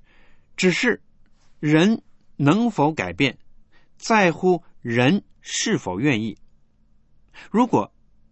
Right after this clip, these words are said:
你现在正处在这种上瘾的恶性循环里面，如果我问你，“你想改变吗？”你肯定会说，“想。”不过呢，要改变过来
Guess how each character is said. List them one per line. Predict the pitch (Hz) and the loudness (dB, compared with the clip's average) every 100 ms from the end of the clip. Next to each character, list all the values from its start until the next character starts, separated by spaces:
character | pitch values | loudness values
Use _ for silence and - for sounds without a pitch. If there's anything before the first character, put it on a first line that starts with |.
| _ | _
你 | - 143 | -4 -2
现 | - 214 | 0 2
在 | 196 165 156 - _ | 4 4 2 -4 _
正 | - 202 170 - - | 0 0 0 -6 -16
处 | - 240 185 | -8 -2 0
在 | 147 135 | 0 0
这 | 135 | -2
种 | 117 98 | -4 -6
上 | - - 175 117 | -4 -2 -2 -2
瘾 | 101 95 | -6 -8
的 | 117 | -6
恶 | 196 175 | -2 0
性 | 127 127 | -2 -6
循 | 98 - 117 | -8 -8 -8
环 | 117 95 | -6 -6
里 | 92 | -8
面， | 78 85 - - - _ _ - - - | -12 -16 -20 -20 -20 _ _ -20 -20 -14
如 | - 220 | -4 -2
果 | 247 | 2
我 | 226 117 | 2 2
问 | 113 143 | 0 0
你 | 98 - - - - - - | -2 -6 -18 -20 -20 -20 -8
，“你 | - 214 | -2 0
想 | 214 196 | 0 -2
改 | 196 95 | -2 -2
变 | 117 131 | -2 -2
吗？” | 139 - _ _ _ - - _ _ - | -4 -8 _ _ _ -20 -20 _ _ -4
你 | 202 | -4
肯 | - 127 | -2 -4
定 | 165 | -2
会 | 165 123 | -2 -4
说 | - 131 - - | -4 -6 -6 -14
，“想。” | - - - - 202 - - _ - - - - - - - | -10 -8 -8 -12 -14 -16 -20 _ -20 -20 -20 -20 -20 -20 -14
不 | - 226 | -8 -2
过 | 247 | 0
呢， | 208 185 - - - - - | 0 -2 -10 -20 -20 -20 -8
要 | 240 220 165 - - - - | -2 -2 -2 -12 -20 -20 -6
改 | 113 90 | -4 -4
变 | 87 190 175 | -2 -2 0
过 | 143 | -2
来 | 95 87 | -2 -6